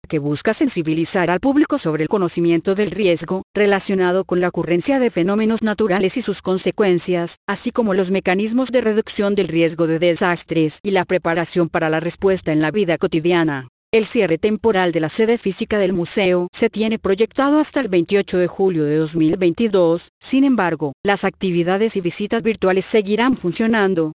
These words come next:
con el fin de continuar promoviendo experiencias pedagógicas en los visitantes que movilicen, interpelen y generen espacios de corresponsabilidad frente a la gestión del riesgo de desastres.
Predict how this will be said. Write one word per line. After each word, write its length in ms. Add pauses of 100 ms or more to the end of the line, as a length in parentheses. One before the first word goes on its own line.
con 140
el 100
fin 200
de 80
continuar 480
promoviendo 520
experiencias 680
pedagógicas 800
en 80
los 340 (260)
visitantes 680
que 100
movilicen, 720 (100)
interpelen 640
y 60
generen 400
espacios 440
de 100
corresponsabilidad 1000
frente 300
a 20
la 80
gestión 380
del 100
riesgo 340
de 120
desastres. 720